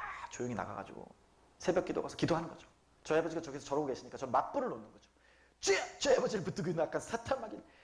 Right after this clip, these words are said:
예수의 이름으로 물러갈지어다. 주여!" 말해서 계속 기도하면서 일 년 가까이 되는 세월을 보냈어요.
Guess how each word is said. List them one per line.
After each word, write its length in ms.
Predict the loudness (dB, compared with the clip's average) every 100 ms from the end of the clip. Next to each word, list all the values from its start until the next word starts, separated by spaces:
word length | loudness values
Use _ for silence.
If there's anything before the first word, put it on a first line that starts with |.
| -20 _ -4
예수의 580 | 6 8 8 2 4 6
이름으로 280 | 8 4 4
물러갈지어다. 520 | 4 4 2 -6 -6 -10 -18 -20 -8
주여!" 260 | 0 2 2 -2 -2
말해서 360 | 0 0 -8
계속 260 | -8 -8 -8
기도하면서 520 | -12 -12 -12 -14 -14 -16 -20 -20 -20 -14 4
일 80 | 6
년 120 | 8
가까이 260 | 4 2 -2
되는 180 | -4 -8
세월을 260 | -12 -12 -12
보냈어요. 340 | -16 -20